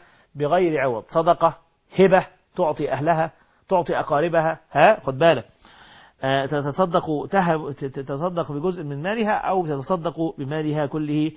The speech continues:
فالعلماء بقى يقولوا العلماء، آه، في، في هذا، في هذا بقى في اختلاف، هل يجوز للزوج أن يعترض أم لا؟ القول الأول أن الزوج له حق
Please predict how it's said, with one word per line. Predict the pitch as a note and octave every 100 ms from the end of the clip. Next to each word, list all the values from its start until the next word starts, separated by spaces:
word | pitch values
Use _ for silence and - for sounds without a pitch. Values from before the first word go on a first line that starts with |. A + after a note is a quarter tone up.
| - - -
فالعلماء | - C#3+ D3 D3+ E3+ G3
بقى | D#3
يقولوا | D3+ E3+ D#3+
العلماء، | C#3 C3+ C#3 -
آه، | C#3 C#3+
في، | C3 C#3+
في | C3+ C#3+
هذا، | E3 D3+ C3+
في | -
هذا | D3 D#3 D3
بقى | D#3 D3+ D3 -
في | - D#3+
اختلاف، | - B2 G#2+ F#2 - _ _ _ _
هل | D#3 E3
يجوز | D3+ E3
للزوج | C#3 D3 D#3+ C#3+
أن | C3+
يعترض | C3 F3+ D3+
أم | C3
لا؟ | F#3 -
القول | D3+ F#3+ F#3+
الأول | D3+ E3+ G3+ A3+ -
أن | D3
الزوج | D#3 C#3+ F3+
له | D#3+ E3+ D#3
حق | G3 G3+ -